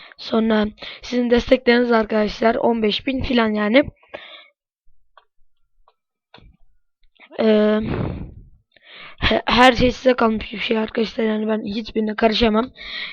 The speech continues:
Ee, siz bu kanalı yaratan kişisiniz. E, tabi sadece yaratmak Allah'a mahsustur ama, ee,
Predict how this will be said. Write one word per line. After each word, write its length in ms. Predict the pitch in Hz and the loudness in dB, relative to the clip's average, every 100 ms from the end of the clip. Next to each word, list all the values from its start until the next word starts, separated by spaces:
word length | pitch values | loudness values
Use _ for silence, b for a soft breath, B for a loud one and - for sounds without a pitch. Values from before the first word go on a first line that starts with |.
| B | B
Ee, 280 | 214 214 214 | 0 2 2
siz 420 | 202 - 226 220 | -2 -8 -6 -4
bu 80 | 220 | -2
kanalı 400 | 226 226 214 208 | 2 2 2 2
yaratan 420 | 220 208 208 214 | 2 2 0 -4
kişisiniz. 720 | 202 - - 214 214 262 - - - _ _ _ _ _ _ _ _ _ b b b b b b _ - | -4 -10 -8 -4 0 -2 -4 -18 -20 _ _ _ _ _ _ _ _ _ b b b b b b _ -12
E, 40 | |
tabi 300 | - 233 208 - | 0 2 2 -2
sadece 320 | - 214 214 | -4 -2 0
yaratmak 460 | 214 214 - 208 214 | 0 -2 -4 -4 0
Allah'a 280 | 208 220 | 2 2
mahsustur 540 | 214 202 190 220 196 220 | 2 -2 -4 -8 -4 0
ama, 240 | 233 240 254 _ _ - B B B B - | 0 -2 -6 _ _ -20 B B B B -2
ee, 1000 | 214 208 208 208 208 208 208 208 208 | 2 4 6 4 4 4 4 4 4